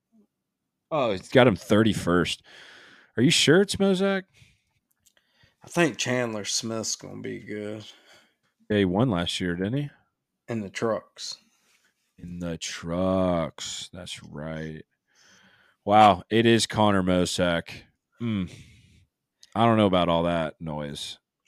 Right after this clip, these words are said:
Speaker 1: So he's
Speaker 2: Sammy
Speaker 1: got
Speaker 2: Smith. Sammy Smith's one to watch.
Speaker 1: Yeah, big number.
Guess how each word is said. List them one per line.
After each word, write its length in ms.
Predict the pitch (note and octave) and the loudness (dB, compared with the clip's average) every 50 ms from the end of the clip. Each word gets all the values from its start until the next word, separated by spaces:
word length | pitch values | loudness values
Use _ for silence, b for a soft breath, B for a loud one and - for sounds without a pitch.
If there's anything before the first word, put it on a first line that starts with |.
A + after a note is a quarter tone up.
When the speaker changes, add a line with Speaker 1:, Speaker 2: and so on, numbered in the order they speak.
| _ _ _ | _ _ _
Speaker 1:
So 160 | - - G#2+ | -8 -6 -4
he's 100 | G2 F#2 | -2 -2
Speaker 2:
Sammy 320 | - D3 D#3 F3 F3+ F3+ D#3+ | 0 4 4 4 6 6 4
Speaker 1:
got 240 | C3+ C#3 C3 B2 | 4 4 2 2
Speaker 2:
Smith. 540 | - B2+ C3 C#3 C3+ B2 G#2+ - - - _ _ | 0 0 2 2 2 0 -2 -6 -12 -20 _ _
Sammy 400 | - - - - C#3+ E3 E3 D3 | -14 -12 -10 -10 -8 -8 -8 -8
Smith's 520 | A#2 - - - A#2+ A#2+ A2+ - - - - | -6 -8 -8 -6 -8 -8 -8 -8 -10 -10 -10
one 260 | A2 A2 G#2 G2+ F#2+ | -12 -12 -12 -12 -12
to 60 | F#2+ F#2 | -14 -14
watch. 640 | F#2 F#2+ F#2+ F#2 F#2 - _ - - - - - - _ _ _ _ _ | -14 -14 -12 -12 -14 -16 _ -16 -16 -16 -16 -16 -18 _ _ _ _ _
Speaker 1:
Yeah, 220 | - G#2 G2 F#2 F2+ | -14 -10 -10 -10 -8
big 240 | E2+ F#2+ G2 F#2 F2+ | -6 -4 -4 -2 0
number. 500 | F2+ F2 F2 E2+ E2+ E2+ E2 F2 F2 | 0 0 0 0 -2 -2 -4 -6 -8